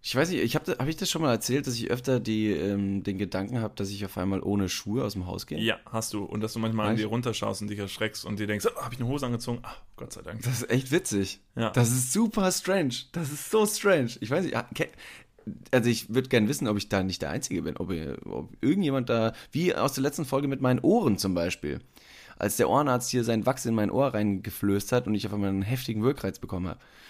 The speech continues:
Speaker 1: Da haben auch ein paar Leute geantwortet und haben gesagt, "Mensch, du bist nicht der Einzige.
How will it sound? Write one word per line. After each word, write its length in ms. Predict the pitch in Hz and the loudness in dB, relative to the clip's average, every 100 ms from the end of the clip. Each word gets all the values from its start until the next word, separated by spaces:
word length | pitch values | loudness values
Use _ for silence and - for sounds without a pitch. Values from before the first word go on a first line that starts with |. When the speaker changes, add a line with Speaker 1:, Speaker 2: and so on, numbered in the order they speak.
| - | -8
Speaker 1:
Da 40 | 101 | 0
haben 60 | 113 | 2
auch 120 | 123 | 4
ein 80 | 143 | 4
paar 120 | 117 | 4
Leute 340 | 107 104 101 | 4 2 0
geantwortet 320 | - 104 127 113 | 0 0 0 0
und 40 | |
haben 100 | 104 | 0
gesagt, 240 | 101 98 98 | 0 -2 2
"Mensch, 320 | 95 - - - - - - | 0 0 -10 -20 -20 -20 -8
du 80 | 101 | 0
bist 140 | 131 | 2
nicht 140 | 127 | 2
der 80 | - | 0
Einzige. 400 | 127 - - 92 | -2 -2 -6 -6